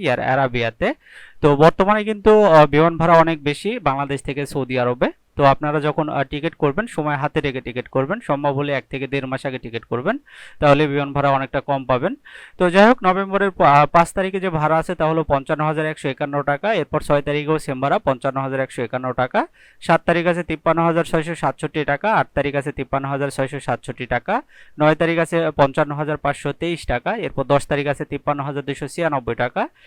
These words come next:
এগারো তারিখ আছে একান্ন হাজার, আহ, চারশো চল্লিশ টাকা। আমরা যদি মাসের পরবর্তী ডেটগুলোর ভাড়া দেখি এয়ার আরাবিয়াতে, নিয়মিত টিকিটের আপডেট পেতে চ্যানেলটি সাবস্ক্রাইব করে রাখতে পারেন। আর এই ভিডিওটি আপনার কোনো উপকারে আসলে ভিডিওটিতে একটি লাইক দিবেন।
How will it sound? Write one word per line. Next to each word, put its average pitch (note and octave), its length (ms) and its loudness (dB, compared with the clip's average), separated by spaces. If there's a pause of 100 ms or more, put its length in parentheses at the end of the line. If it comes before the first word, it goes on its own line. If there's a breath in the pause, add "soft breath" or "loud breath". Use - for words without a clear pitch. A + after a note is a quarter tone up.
(160 soft breath)
এগারো D#3 240 2
তারিখ E3+ 240 0
আছে E3+ 220 -4 (160)
একান্ন D3 280 -4
হাজার, C#3+ 300 -2
আহ, C3+ 220 -2
চারশো C#3+ 300 -4
চল্লিশ F3 380 -4
টাকা। C#3 300 -4 (400)
আমরা D3+ 280 2
যদি F3 160 -8
মাসের F3+ 260 -6
পরবর্তী D3+ 440 -2
ডেটগুলোর D3+ 460 -6
ভাড়া C3+ 280 -4
দেখি C3 240 -10
এয়ার C#3 200 -2
আরাবিয়াতে, B2 720 -4 (380 soft breath)
নিয়মিত F#3 340 0
টিকিটের C3+ 440 -2
আপডেট B2+ 340 2
পেতে D#3 260 0
চ্যানেলটি D3+ 500 -4
সাবস্ক্রাইব C#3 580 -4
করে A#2+ 220 0
রাখতে A#2 260 -4
পারেন। F3 360 -2 (100)
আর C3 180 0
এই D#3 180 -4
ভিডিওটি G3 420 -2
আপনার B2+ 280 -2
কোনো A#2+ 180 -6
উপকারে D#3 320 -2
আসলে D#3+ 340 -4
ভিডিওটিতে B2 500 -4
একটি C#3 180 -10
লাইক A#2 360 -4
দিবেন। C#3+ 260 -2